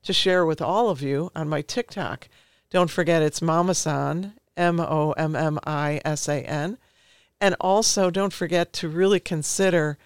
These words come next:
supporting these five oh one C threes and nonprofits. And you can download the free app, Buy Me a Cup of Coffee.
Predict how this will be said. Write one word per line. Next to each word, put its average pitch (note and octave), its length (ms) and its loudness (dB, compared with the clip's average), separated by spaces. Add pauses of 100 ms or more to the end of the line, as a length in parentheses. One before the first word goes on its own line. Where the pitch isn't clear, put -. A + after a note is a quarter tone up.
(240)
supporting F#3+ 720 0
these D#3 200 -2
five D#3+ 260 0
oh D#3 100 0
one D3 180 -2
C D3+ 180 -4
threes D#3 440 -4
and D3+ 200 -4
nonprofits. D#3 960 -2 (540)
And F#3 160 0
you G3+ 160 2
can G3 180 2
download E3+ 460 4
the E3+ 80 0
free F3+ 320 -2
app, E3 340 -2 (240)
Buy D#3+ 300 2
Me E3 340 0
a D#3+ 80 -6
Cup - 260 -6
of D3+ 60 -4
Coffee. E3 640 -2